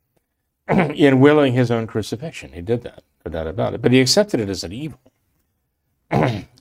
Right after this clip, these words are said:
uh, to overcome a greater evil, and that was our damnation. Right? But, uh, you know, perhaps, uh,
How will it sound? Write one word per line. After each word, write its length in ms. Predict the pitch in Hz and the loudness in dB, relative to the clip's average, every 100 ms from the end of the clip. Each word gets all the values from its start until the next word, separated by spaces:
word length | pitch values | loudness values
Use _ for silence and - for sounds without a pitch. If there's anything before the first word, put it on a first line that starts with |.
| - | -2
uh, 540 | 95 95 95 92 90 - - | 2 4 4 2 -2 -8 0
to 260 | 123 120 | 4 6
overcome 380 | 120 123 113 113 | 6 4 2 -2
a 60 | 98 | -2
greater 380 | 95 123 135 90 | 2 2 2 -4
evil, 300 | 73 90 104 | -8 -8 -6
and 80 | 101 | -4
that 120 | 98 | -4
was 180 | 95 95 | -2 0
our 160 | 98 | 0
damnation. 680 | 92 98 98 143 120 - - _ _ | 0 -2 -2 -4 -6 -12 -18 _ _
Right? 140 | 127 - _ _ _ _ _ _ _ _ _ _ _ _ _ - | -16 -16 _ _ _ _ _ _ _ _ _ _ _ _ _ 2
But, 300 | 147 139 147 | 2 4 4
uh, 440 | 139 131 131 135 131 - _ _ _ _ _ _ | 6 6 4 2 -2 -16 _ _ _ _ _ _
you 120 | 160 | 4
know, 180 | 147 208 | 4 0
perhaps, 540 | 175 160 170 180 - | 2 4 4 4 2
uh, 220 | - 190 | 0 -2